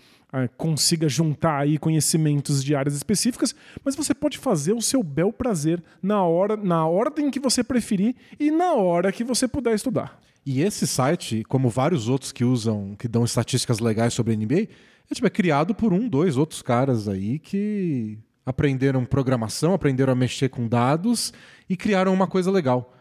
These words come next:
Speaker 2: Porque usa dados que vêm do N B A ponto com, mas que não tem na N B A ponto com.
Speaker 1: Esses dados são públicos, eles só não são facilmente
Speaker 2: É.
Speaker 1: acessáveis, né?
Speaker 2: Então, mas você pode ir lá e na Alura fazer um curso de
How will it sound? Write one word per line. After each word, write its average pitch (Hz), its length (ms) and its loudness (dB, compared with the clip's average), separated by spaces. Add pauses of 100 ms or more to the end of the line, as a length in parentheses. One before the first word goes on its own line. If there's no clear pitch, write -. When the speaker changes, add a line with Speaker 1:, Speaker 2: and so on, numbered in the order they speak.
(140)
Speaker 2:
Porque 170 280 0
usa 247 380 0
dados 160 880 -2
que 208 140 0
vêm 160 320 0
do 180 120 0
N 185 120 2
B 180 80 2
A 180 60 4
ponto 165 180 -2
com, 120 200 0 (360)
mas 139 180 0
que - 80 -2
não 160 220 2
tem 151 200 0
na 143 100 0
N 127 120 0
B 117 120 2
A 117 40 -2
ponto 110 240 -6
com. - 60 -6
Speaker 1:
Esses 185 200 0
dados 156 600 -2 (400)
são 339 340 0
públicos, 269 580 0
eles 277 180 0
só 247 100 0
não 247 120 2
são 214 400 0
facilmente 190 720 0
Speaker 2:
É. - 20 2
Speaker 1:
acessáveis, 127 760 0
né? 151 80 0
Speaker 2:
Então, 151 140 2
mas 208 120 0
você 240 100 -2
pode 175 260 -2
ir 185 40 -2
lá 160 220 0
e 165 60 -2
na 147 100 -2
Alura 143 360 0
fazer 135 240 -2
um 139 100 -4
curso 131 440 -6
de 110 400 -10